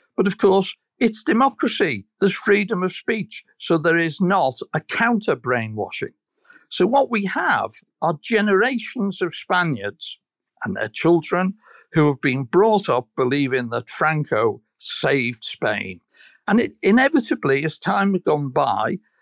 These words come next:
very large numbers of people, the descendants of people who benefited from Franco, people who were brainwashed by all that propaganda, they are the, if you like, the cannon fodder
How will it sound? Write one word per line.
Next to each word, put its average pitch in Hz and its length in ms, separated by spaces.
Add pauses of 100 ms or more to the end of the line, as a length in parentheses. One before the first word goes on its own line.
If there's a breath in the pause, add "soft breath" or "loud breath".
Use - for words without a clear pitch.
(120)
very 214 380
large 226 500
numbers 127 320
of 117 140
people, 113 440 (200)
the 135 100
descendants 147 920
of 127 340 (360 soft breath)
people 139 320
who 123 180
benefited 156 800 (440)
from 156 200
Franco, 175 680 (500 soft breath)
people 156 360
who 139 320 (180)
were 131 220
brainwashed 156 800
by 151 160
all 147 200
that 143 180
propaganda, 143 720 (360 soft breath)
they 170 240
are 156 300
the, 147 300
if 123 120
you 151 100
like, 151 260
the - 60
cannon 160 420
fodder 131 460